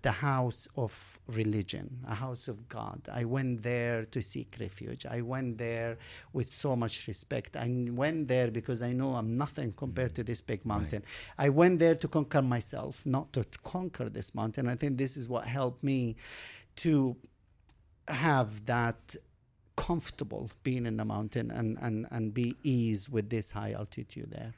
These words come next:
Speaker 2: Sufism is a, is a big part of your, your belief system. And I'm interested in belief systems because you obviously have a very unique belief system to pull off what you did despite your circumstances, right? So first, what is Sufism?
Speaker 1: Sufism is that you,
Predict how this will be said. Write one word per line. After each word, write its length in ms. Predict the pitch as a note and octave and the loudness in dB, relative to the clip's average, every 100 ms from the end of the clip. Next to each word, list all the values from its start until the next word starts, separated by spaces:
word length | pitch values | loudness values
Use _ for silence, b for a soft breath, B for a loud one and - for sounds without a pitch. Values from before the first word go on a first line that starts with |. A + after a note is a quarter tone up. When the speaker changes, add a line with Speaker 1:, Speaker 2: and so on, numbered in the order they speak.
| - | -6
Speaker 2:
Sufism 480 | - D3+ A2+ - D#2+ | 0 2 2 2 2
is 100 | D#2 | 4
a, 180 | D2 - | 2 2
is 100 | D#2 | -4
a 40 | |
big 300 | C2 A2+ E2+ | 2 2 2
part 180 | F2 D2 | -2 -4
of 120 | C#2+ | -2
your, 260 | D#2 D2 C#2+ | 0 2 0
your 140 | D2+ C#2 | -2 0
belief 300 | D2+ F#2+ B2 | 2 2 2
system. 440 | - - - C2 - B B | -2 -6 -4 -4 -6 B B
And 120 | - A2 | 6 8
I'm 120 | D3 | 8
interested 320 | D#3+ - F#2 | 6 4 6
in 80 | E2 | 6
belief 280 | E2 G2+ - | 6 6 4
systems 400 | - - C#2 - | -4 -4 -4 -2
because 300 | - E2+ A#2 | 4 4 6
you 100 | C#3+ | 6
obviously 300 | - - E2+ | 4 0 0
have 120 | D#2 | 0
a 20 | |
very 300 | C#2+ G#2+ G2 | 4 4 4
unique 440 | D2+ D2+ E2+ A2+ - | 2 2 2 0 -2
belief 260 | D2+ F#2+ | -2 0
system 300 | - C#2+ D2+ | -2 -4 -6
to 100 | - | -8
pull 240 | D2+ F2 F2+ | -4 0 2
off 160 | F#2 - | 0 -2
what 180 | E2 C#2 - | -6 -6 -6
you 120 | C#2+ | 0
did 340 | E2+ D#2+ - | 2 2 0
despite 520 | D#2 - - - G#2+ - | -2 -2 2 4 4 4
your 140 | D#2+ D2+ | 0 0
circumstances, 880 | - G#2 D2 - - - - - | 2 0 0 -4 -6 -6 -8 -2
right? 220 | - G2 - B B B B B | 0 0 -2 B B B B B
So 160 | - C3 | -2 -2
first, 480 | - E3+ F#3 - - - _ | 6 6 6 -2 -8 -16 _
what 300 | - F#2 C#3 - | 0 4 4 6
is 140 | A#2+ | 2
Sufism? 600 | - F2 D#2+ D2 C2+ B1 - - | 2 -2 -4 -6 -6 -8 -10 -10
Speaker 1:
Sufism 800 | - - F3+ F3 D#3+ D3 D#3+ F3+ | -8 0 2 4 2 2 0 0
is 240 | D3+ C3 - | 2 2 2
that 460 | B2 A#2+ - - | 0 0 -2 -4
you, 400 | C#3 D3 D#3+ E3+ | 2 4 4 2